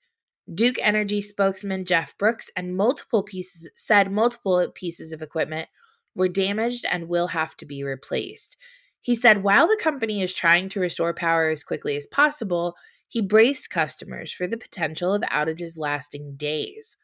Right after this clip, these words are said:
"We are looking at a pretty sophisticated repair with some fairly large equipment, and so we do want citizens of the town to be prepared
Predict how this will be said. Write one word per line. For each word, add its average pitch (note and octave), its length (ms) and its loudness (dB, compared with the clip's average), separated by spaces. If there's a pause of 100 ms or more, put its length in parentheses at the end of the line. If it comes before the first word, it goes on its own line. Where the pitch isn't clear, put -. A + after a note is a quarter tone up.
(460)
"We G3+ 160 6
are G#3 100 4
looking A3 340 -2
at A#3+ 120 2
a G3 40 2
pretty F#3 360 -2
sophisticated E3+ 880 -2
repair D3 440 0
with D3 160 -6
some D#3+ 220 -8
fairly E3 400 -2
large D#3+ 320 0
equipment, - 480 -4 (500)
and F#3 120 -8
so F#3 180 6
we F3+ 180 0
do F#3+ 380 0
want F#3 340 0
citizens E3 560 -4
of D#3+ 120 -8
the D#3+ 80 -6
town D#3+ 400 -6
to - 100 -12
be E3+ 160 -6
prepared F3 640 0